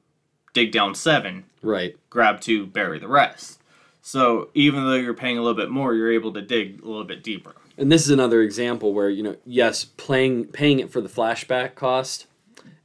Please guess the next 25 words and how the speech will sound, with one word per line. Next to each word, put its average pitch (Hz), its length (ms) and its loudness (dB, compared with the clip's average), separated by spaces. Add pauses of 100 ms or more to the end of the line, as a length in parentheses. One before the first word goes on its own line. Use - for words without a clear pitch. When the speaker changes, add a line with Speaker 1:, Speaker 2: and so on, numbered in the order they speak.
Speaker 2:
actually 117 500 0
much, 110 680 2
much 110 200 -4
better 107 180 4
value 95 520 -2
for 110 120 -8
this 98 180 -4
card. 90 340 -6
So, 101 340 -2
yeah, 104 280 0
gladly 104 520 0
pay 101 240 -4
seven 95 440 -6
to 92 60 -6
get 98 180 -6
to 101 40 -8
look 101 180 -6
at - 80 -16
the - 60 -14
top 117 280 -4
seven 117 320 -2
cards 110 240 -2
of 110 60 -6
my 104 80 -4
library. 113 600 0